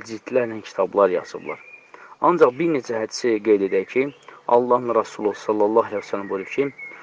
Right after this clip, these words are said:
"Mən əhdəfə fi əmrin hədə mə leysə minhu və huvə rad." Kim bizim işimizin üzərinə, yəni bir iş, e, əlavə edərsə, yenilik edərsə,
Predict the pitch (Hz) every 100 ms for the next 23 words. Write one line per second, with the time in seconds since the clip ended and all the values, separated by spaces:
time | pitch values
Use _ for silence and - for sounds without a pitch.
0 | - _ 117 113 123 123 - - 110 120
1 | 113 117 113 120 107 113 107 113 110 107
2 | 110 107 110 104 - 107 117 104 92 107
3 | 98 95 95 - - - _ _ _ _
4 | _ _ _ _ - - _ - 131 117
5 | 104 110 113 - - - 107 107 113 104
6 | 101 98 101 104 - - 101 101 95 98
7 | 107 - 104 - 90 - 95 - - 95
8 | 95 92 101 101 101 - 98 98 104 110
9 | 107 113 107 101 107 113 - 143